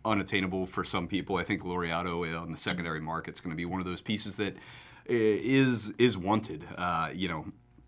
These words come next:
And honestly, seeing it in the metal, uh, I was, uh, geez, recently in Geneva, and I did get to see a few of 'em in the metal, and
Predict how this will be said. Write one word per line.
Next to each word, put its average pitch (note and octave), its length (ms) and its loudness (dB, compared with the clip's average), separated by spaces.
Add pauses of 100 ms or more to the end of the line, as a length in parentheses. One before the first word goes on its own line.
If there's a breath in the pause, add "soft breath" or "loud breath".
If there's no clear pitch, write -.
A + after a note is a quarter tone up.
(460)
And A#2 380 4 (180)
honestly, D#3 360 4
seeing C#3 240 8
it - 20 6
in B2 80 4
the A2+ 60 0
metal, G#2 500 4
uh, F2 400 4
I F#2+ 60 -4
was, F2 340 0
uh, D#2+ 400 -4 (580 loud breath)
geez, F2 300 -6
recently G2+ 340 2
in E2+ 120 0
Geneva, F2+ 340 0
and E2 100 -2
I E2+ 60 -2
did E2+ 220 -2
get D#2+ 160 -4
to E2 60 -12
see - 160 -2
a E2+ 40 -2
few F2+ 240 -2
of F2 60 -4
'em E2+ 60 -4
in E2 60 -4
the E2 60 -4
metal, F2 300 0
and E2 380 0